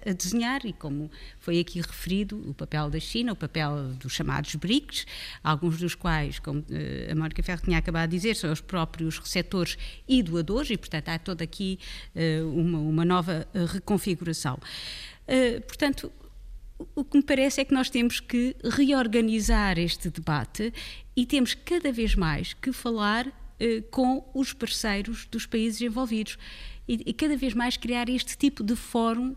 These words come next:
com parceiros dos países desenvolvidos. Ou seja, eh, o mundo em que nós vamos, em que se está a desenhar, eh, e as forças internacionais em que se estão a desenhar este,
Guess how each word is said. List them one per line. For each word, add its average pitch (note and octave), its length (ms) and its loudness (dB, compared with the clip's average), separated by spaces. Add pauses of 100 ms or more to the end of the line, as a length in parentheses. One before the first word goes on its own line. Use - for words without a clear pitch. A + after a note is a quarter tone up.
com B3+ 180 2
parceiros A3+ 420 -2
dos - 120 -10
países A3+ 240 -4
desenvolvidos. G#3+ 480 -2 (400)
Ou G3+ 120 0
seja, F#3+ 520 2 (220)
eh, G3 640 2 (360)
o C#4+ 60 4
mundo D#4+ 220 8
em C#4 100 2
que - 80 -6
nós A3 140 0
vamos, - 420 -2
em F#3+ 140 0
que - 100 -2
se - 60 4
está B3+ 260 2
a A#3+ 60 4
desenhar, F3 640 2 (440)
eh, E3+ 440 2
e D#3+ 200 -2
as D#3 280 0
forças C4+ 340 -2
internacionais F3+ 640 0
em - 60 0
que - 80 -4
se - 40 -2
estão B3+ 160 4
a A#3+ 40 2
desenhar D3+ 400 -2
este, D#3+ 560 -2